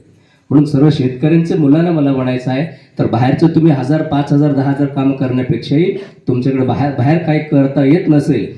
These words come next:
तर शेतामध्ये तुम्ही आवर्जून कष्ट करा. त्या शेतकरी म्हणून तुम्ही कष्ट करायला सुरुवात केलं, तर नक्की शेत तुम्हाला भरभरून द्यायला चालू करतो.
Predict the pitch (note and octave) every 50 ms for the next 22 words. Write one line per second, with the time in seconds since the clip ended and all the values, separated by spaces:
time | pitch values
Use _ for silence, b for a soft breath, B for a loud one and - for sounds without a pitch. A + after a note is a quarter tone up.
0 | B B B - A#2+ A2+ - - A#2 A#2 - C#3 C#3 C#3+ C#3+ C3+ C3+ - C#3+ C#3
1 | D3 D3+ D3 A2+ A2+ B2 C3 B2+ B2 C#3 D#3 - - - C#3+ - - C#3+ C3+ -
2 | C3+ C3 D3+ E3+ G3 G#3+ B B B B B B _ - A#2+ A2+ - - C3 C3
3 | B2+ - - D3 D3 D#3+ D3 D3 D3 D#3 D3 - C#3 C#3+ C#3+ - D#3+ D#3+ - -
4 | D#3+ - C#3+ C3 C3+ C3+ C3 - C3+ C3 D3+ E3 E3 - - D#3 C#3 C3 A2+ F#2
5 | - B B B B - G#2+ A#2 B2+ B2+ - - F3 E3+ D#3 E3 E3+ F3+ E3+ -
6 | D#3 D3+ D3+ D3 C#3 B2+ C3 C3+ C3 C#3 D3 D#3 D3+ C#3 C3 C3 B2+ B2 B2 -
7 | - G#2+ G2 F#2+ F#2 - F#2+ E2+ - - - - - -